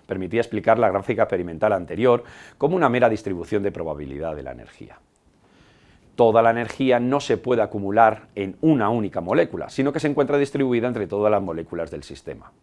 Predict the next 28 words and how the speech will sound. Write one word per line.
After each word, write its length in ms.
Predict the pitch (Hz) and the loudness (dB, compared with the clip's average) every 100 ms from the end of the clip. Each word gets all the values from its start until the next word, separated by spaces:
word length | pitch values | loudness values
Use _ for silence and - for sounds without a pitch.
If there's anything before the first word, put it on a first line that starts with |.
| _ _ _ _ - | _ _ _ _ 2
La 100 | 110 | 4
hipótesis 420 | 120 107 110 107 | 4 2 -2 0
de 80 | 107 | 4
Planck 360 | 156 151 151 - - | 6 6 2 -12 -6
no 120 | 131 | -4
solo 220 | 135 131 | 2 2
resolvería 640 | 113 107 107 92 95 160 120 | 4 0 -2 -2 0 4 4
la 100 | 92 | 2
problemática 600 | 90 85 90 104 90 87 | -4 -6 -2 -2 -2 -8
del 100 | 87 | -8
calentamiento 560 | 82 80 80 78 80 76 | -10 -12 -12 -12 -10 -10
de 80 | |
los 140 | 71 - | -10 2
cuerpos, 440 | 143 127 87 - _ - - _ | 2 2 -6 -12 _ -20 -20 _
sino 260 | 123 113 | -6 -4
que 80 | 113 | 0
también 240 | 113 139 180 | 0 0 -2
sería 220 | 143 156 | 0 0
utilizada 480 | 143 120 123 113 - | -2 -2 2 2 2
por 160 | 107 | 2
Einstein 320 | 151 143 127 | 2 0 -4
para 160 | 117 95 | -2 -6
interpretar 640 | 85 82 82 113 120 - _ | -6 -10 -2 0 0 -4 _
el 120 | 90 | -16
conocido 600 | 80 73 69 - 120 117 | -14 -14 -14 -6 -2 -2
como 200 | 104 80 | -4 -12
efecto 380 | 69 - 98 - | -14 -10 -12 -12
fotoeléctrico. 760 | - 73 69 62 - - _ | -16 -14 -14 -16 -18 -20 _